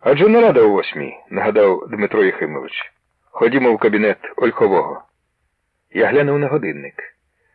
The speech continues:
Ще сім хвилин до початку наради. Якось непомітно, після взяття грабіжника Кисюри і викриття тренера Радутного,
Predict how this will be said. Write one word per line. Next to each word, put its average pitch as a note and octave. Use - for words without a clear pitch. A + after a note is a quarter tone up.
Ще -
сім B2
хвилин C#3
до F2+
початку F#2
наради. F2
Якось D3
непомітно, D#3
після G2
взяття G#2+
грабіжника G2
Кисюри D#3
і G#2+
викриття G2+
тренера F#2
Радутного, C3+